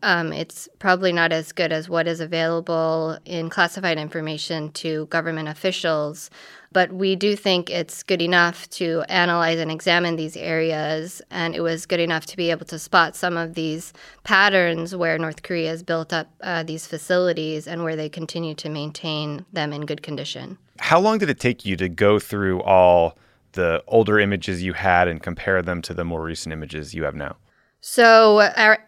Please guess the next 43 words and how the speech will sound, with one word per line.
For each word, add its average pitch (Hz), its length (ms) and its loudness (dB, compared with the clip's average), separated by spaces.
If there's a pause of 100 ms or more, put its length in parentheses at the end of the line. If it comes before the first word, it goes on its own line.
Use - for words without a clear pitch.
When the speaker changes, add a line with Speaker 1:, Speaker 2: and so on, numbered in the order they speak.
Speaker 1:
imagery 254 340 4
analyst, 233 680 4
uh, 180 260 2
Joseph 202 460 -2
Bermudez, 196 520 2
he 196 200 -4
actually 185 400 -2
just 185 180 -4
came 185 180 -2
on 170 140 0
board 170 220 0
at 165 120 -2
C 175 200 -6
S 170 240 -4
I - 20 -2
S, 165 240 -2
which 180 160 -4
we're 170 80 0
really 160 220 0
excited 165 420 -2
about. 165 400 0
He 220 320 0
has 208 160 0
been 180 160 0
working 165 260 -2
on 160 140 -2
this 160 180 -6
for 160 140 -6
years. 156 640 -6 (400)
So, 175 640 4
you 185 180 -4
know, 165 280 -2
talk 185 300 -4
to 190 100 -2
him 190 260 4
and 175 140 0
he 190 180 0
will 180 160 2
tell 180 240 0
you 180 220 2
about 165 280 0
years 185 440 2
of 165 280 -2